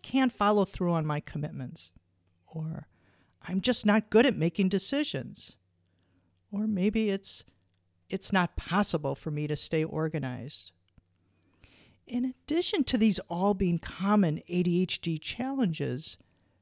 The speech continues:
notice these beliefs suggest that these states are permanent. So presumably there's nothing you can do to change them. But of course, I know that's not true.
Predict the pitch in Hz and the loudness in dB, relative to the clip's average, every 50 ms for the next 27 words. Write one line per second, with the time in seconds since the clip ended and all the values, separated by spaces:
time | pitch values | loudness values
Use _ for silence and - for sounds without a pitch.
0 | _ _ - 233 233 254 285 311 370 403 508 427 - - - 349 311 302 - - | _ _ 0 2 2 4 4 2 0 0 0 -2 -2 0 0 0 0 -2 -2 -2
1 | 262 240 220 240 254 277 - - - - - 247 208 - - 220 226 240 - - | 0 0 2 2 2 2 0 -2 -2 -2 -2 -2 -2 0 2 2 2 0 0 -4
2 | - - 196 185 - - 240 233 - - - 233 233 220 - - - - 202 226 | -6 -4 -6 -6 -4 -4 -6 -4 -4 -4 -4 -4 -4 -4 -6 -8 -6 -4 -2 -2
3 | 226 - _ - - - - - 285 311 339 359 330 202 151 123 110 - _ - | -2 -4 _ -8 -8 -8 -6 -2 -2 -2 0 2 2 0 0 0 -4 -8 _ -20
4 | - _ _ _ _ _ _ _ _ _ _ _ _ _ - - - 262 254 220 | -20 _ _ _ _ _ _ _ _ _ _ _ _ _ -14 -8 -6 -6 -4 0
5 | - 269 254 208 - - 277 302 349 359 349 262 196 202 196 202 208 196 226 233 | 2 4 4 4 4 2 2 2 4 2 2 2 2 2 0 0 2 2 0 0
6 | 226 - 214 196 196 208 254 277 - - 220 202 196 202 220 - - 214 180 208 | 0 2 2 2 4 4 2 0 2 2 4 6 6 4 4 4 2 4 4 4
7 | 208 220 240 226 - - - 254 254 262 269 - - - 151 127 120 - - - | 4 4 2 0 -2 -2 0 2 2 2 2 0 -2 -4 -4 -4 -4 -6 -10 -14
8 | _ _ _ _ _ _ _ _ _ _ _ _ _ _ _ _ _ _ - 196 | _ _ _ _ _ _ _ _ _ _ _ _ _ _ _ _ _ _ 0 0
9 | 196 185 - - - - 240 226 196 160 - - - _ - - 226 226 247 226 | 0 0 -2 -8 -4 2 4 6 6 4 2 0 -6 _ -10 -6 0 2 4 6
10 | 190 175 170 170 190 202 214 - - - 160 160 175 - - - - 220 247 269 | 6 6 4 4 2 0 0 -2 -4 -4 -2 -2 -2 -4 -6 -4 -2 0 0 0
11 | 214 - | 0 -2